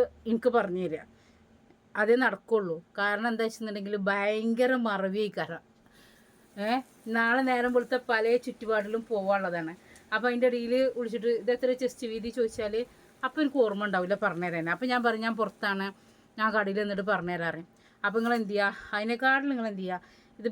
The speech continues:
ബാക്ക് അടിച്ചിട്ട് പോകുക. എന്നിട്ട് അത് എത്ര ചെസ്റ്റ് വീതി ഒന്ന് നോക്കുക. എന്നിട്ട് അതിൻ്റെ കൂടെ ഒരു അഡ്രസ്സ് തന്നിട്ടുണ്ടെങ്കിൽ ഇത് ഡിസ്കൗണ്ട് സെയിലാണ്,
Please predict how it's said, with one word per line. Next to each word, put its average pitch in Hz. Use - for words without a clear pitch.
ബാക്ക് 214
അടിച്ചിട്ട് 220
പോകുക. 190
എന്നിട്ട് 202
അത് 208
എത്ര 214
ചെസ്റ്റ് 220
വീതി 196
ഒന്ന് 202
നോക്കുക. 185
എന്നിട്ട് 220
അതിൻ്റെ 226
കൂടെ 214
ഒരു 214
അഡ്രസ്സ് 196
തന്നിട്ടുണ്ടെങ്കിൽ 190
ഇത് 196
ഡിസ്കൗണ്ട് 254
സെയിലാണ്, 202